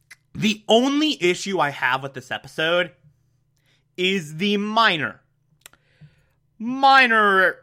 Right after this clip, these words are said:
use of those melodramatic elements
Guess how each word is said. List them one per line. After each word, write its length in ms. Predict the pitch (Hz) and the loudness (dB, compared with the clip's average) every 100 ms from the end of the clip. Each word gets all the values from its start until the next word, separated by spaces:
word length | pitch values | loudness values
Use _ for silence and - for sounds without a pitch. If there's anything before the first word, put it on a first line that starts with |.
| _ | _
use 640 | 147 160 147 135 - - - | -2 0 0 -2 -10 -18 -2
of 360 | 147 139 135 123 | 2 4 2 0
those 260 | 147 131 | -4 -2
melodramatic 760 | 147 143 139 127 127 123 120 123 | 0 0 0 -2 0 0 0 -2
elements 840 | 120 123 139 143 143 - - - | -2 -2 -4 -6 -14 -20 -20 -20